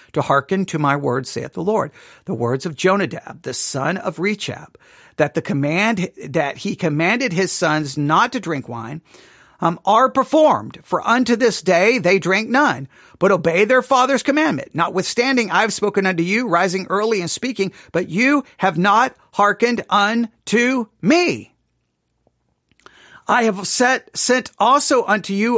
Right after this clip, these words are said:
all my servants, the prophets, rising up early and sending them, saying, Return ye now,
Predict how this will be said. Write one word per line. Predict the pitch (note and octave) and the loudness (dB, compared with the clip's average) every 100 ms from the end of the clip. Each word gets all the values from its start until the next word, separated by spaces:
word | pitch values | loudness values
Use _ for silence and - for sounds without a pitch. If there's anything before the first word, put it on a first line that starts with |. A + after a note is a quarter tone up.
| - | 0
all | A3 C#4+ D#4 | 4 6 6
my | A3+ | 2
servants, | F#3+ - F3+ D3 D3+ - | 0 0 0 0 -4 -6
the | C#3+ | -8
prophets, | - B2 D#3 G#3+ - - _ | -4 -4 -4 -8 -8 -20 _
rising | E3 A#3+ A3+ A#3+ | 0 2 2 2
up | G#3+ F3 | 2 2
early | F#3+ A3 A3 | 4 4 2
and | G3+ | 0
sending | G3 F#3 F#3 | 0 0 0
them, | F#3+ G#3 | 0 -2
saying, | F#3 G3+ F#3+ D#3+ | 0 0 0 -2
Return | F3 - B3+ C#4+ C#4 | -4 2 2 4 2
ye | A#3 | 0
now, | F#3 E3 F3 G#3 | 2 2 4 2